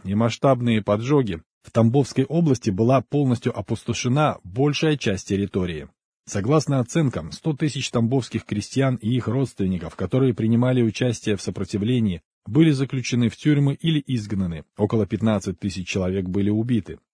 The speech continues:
Масштабные убийства, совершённые Компартией в России, стали примером для К П К, которая позже также начала репрессии против китайских рабочих и крестьян.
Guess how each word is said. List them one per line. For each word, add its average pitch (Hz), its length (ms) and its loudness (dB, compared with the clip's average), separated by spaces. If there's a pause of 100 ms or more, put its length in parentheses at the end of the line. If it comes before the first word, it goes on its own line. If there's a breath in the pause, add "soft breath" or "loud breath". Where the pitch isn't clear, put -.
(300)
Масштабные 147 520 4
убийства, 131 520 0
совершённые 117 640 0
Компартией 104 640 0
в 90 60 -4
России, 98 480 -4 (240)
стали 156 280 2
примером 147 520 2
для 131 160 0
К 135 120 -8
П 139 140 -2
К, 113 360 -2
которая 95 500 -2
позже 107 360 0
также 147 400 0
начала 143 400 0
репрессии 139 480 -2
против 135 360 -2
китайских 104 540 -4
рабочих 98 500 -2
и 101 140 -14
крестьян. 95 580 -8